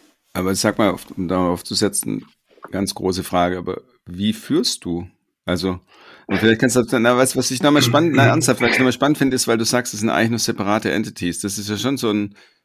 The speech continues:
also man hat im Prinzip zwei Identitäten. Ich habe meine, also wenn ich jetzt mich an, an die Mitarbeiterrolle reinversetze, ja, ich bin in meiner Identitä-, äh, in-, Entity, wo ich ja groß geworden bin und so, und jetzt bin ich Teil von dem größeren Stör.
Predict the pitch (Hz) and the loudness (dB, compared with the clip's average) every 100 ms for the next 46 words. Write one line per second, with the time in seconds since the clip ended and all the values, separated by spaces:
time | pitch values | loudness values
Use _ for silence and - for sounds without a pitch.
0 | _ 95 90 104 117 107 110 113 - 95 | _ -4 0 2 2 0 -2 -4 0 0
1 | 92 95 90 - 95 - 82 95 69 92 | 2 0 -2 -2 -4 -4 -6 -6 -4 -2
2 | 92 85 - - 85 87 82 - - 85 | -2 -4 -10 -12 -6 -6 -6 -10 -10 -10
3 | - 55 82 - 85 82 95 98 80 78 | -10 -8 -8 -6 -6 -2 0 0 0 -2
4 | 78 78 71 76 - 78 76 85 90 - | -4 -4 -6 -8 -10 -14 -8 -6 -6 -6
5 | 92 85 82 82 80 82 80 - - 87 | -4 -2 -2 -4 -6 -6 -8 -8 -8 -4
6 | 78 87 - _ 95 113 - 104 104 - | -4 -4 -8 _ -8 -8 -8 -4 -4 -6
7 | _ - - _ 90 87 - 117 131 110 | _ -20 -20 _ -6 -4 -2 0 0 0
8 | 104 110 98 104 101 80 95 98 95 87 | 0 0 0 -2 -2 -4 -6 -4 -4 -4
9 | - 87 - 90 95 - 85 80 - 85 | -4 -6 -2 0 0 0 -4 -4 -6 -6
10 | - - - 98 127 151 | -6 -10 -6 -2 -2 -4